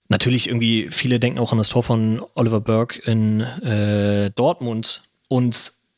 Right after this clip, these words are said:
ich hab gerade kurz überlegt, ob ich da lauter gejubelt hab, aber da hab ich nämlich gar nicht gejubelt, da war ich völlig fassungslos, ähm, und einfach begeistert davon, dem, was passiert ist. Aber bei dem Tor von Nina Lürsen konnte ich wirklich so alles rauslassen.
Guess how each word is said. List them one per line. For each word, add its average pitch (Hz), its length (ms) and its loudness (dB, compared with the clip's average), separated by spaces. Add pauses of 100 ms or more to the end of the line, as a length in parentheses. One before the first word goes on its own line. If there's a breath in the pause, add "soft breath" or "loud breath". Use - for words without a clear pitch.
(160)
ich - 140 -4
hab 139 100 0
gerade 143 160 2
kurz - 180 0
überlegt, 135 300 0
ob 165 80 0
ich 143 80 -4
da 139 80 2
lauter 139 260 2
gejubelt 151 340 0
hab, 175 140 0
aber 123 400 0
da 117 60 2
hab 127 100 4
ich 135 80 -2
nämlich 131 180 2
gar 135 140 2
nicht 139 140 -2
gejubelt, 110 340 0
da 110 120 2
war 113 100 2
ich 110 80 -2
völlig - 520 0 (120)
fassungslos, 135 720 -2 (360 loud breath)
ähm, 107 500 2 (100)
und 104 500 0
einfach 110 320 0
begeistert - 460 0
davon, 101 420 -2
dem, 104 160 0
was - 140 0
passiert 107 320 0
ist. 131 100 0
Aber 104 380 0 (580 loud breath)
bei 104 80 0
dem 110 140 2
Tor 123 100 0
von 113 140 0
Nina 110 160 0
Lürsen 110 280 0
konnte 107 220 0
ich 101 140 0
wirklich - 320 0
so 98 340 -2 (320)
alles - 420 0 (600 loud breath)
rauslassen. 95 540 0